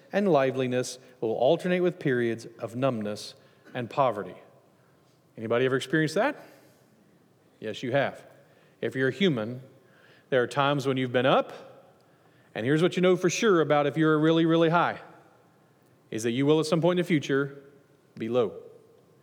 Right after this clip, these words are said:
And if you're low, you can know at some point in the future you will be high. This is when I gave up after about two years of doing counseling with people. I gave up on asking people what their goals for therapy were.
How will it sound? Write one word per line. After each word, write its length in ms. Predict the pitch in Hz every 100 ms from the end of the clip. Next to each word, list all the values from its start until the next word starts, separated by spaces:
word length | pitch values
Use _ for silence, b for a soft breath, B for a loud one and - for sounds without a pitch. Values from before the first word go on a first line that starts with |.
| b b b
And 140 | 151
if 120 | 160 151
you're 120 | 156
low, 320 | 160 196 269
you 160 | 214 185
can 140 | 185
know 180 | 185 185
at 100 | 165
some 200 | 202 190
point 220 | 208 208
in 40 | 170
the 20 |
future 260 | 202 170
you 180 | 147 160
will 80 | 165
be 140 | 165
high. 260 | 151 139 95 - - b b b b b -
This 120 | 160
is 80 | 202
when 120 | 190
I 100 | 170
gave 260 | 165 175
up 140 | 170 165
after 220 | 156 -
about 240 | 139 131
two 140 | - 214
years 280 | 202 196 165
of 80 |
doing 220 | 147 170 151
counseling 380 | 170 170 160
with 160 | 139 135
people. 260 | 151 139 123
I 80 |
gave 300 | 123 156 160
up 100 | 170
on 140 | 185 170
asking 380 | 156 156 175 151
people 300 | 165 160 139
what 200 | 143 143
their 120 | 135
goals 340 | 131 147 151
for 120 | 156
therapy 480 | 143 185 170 143 127
were. 300 | 117 98 82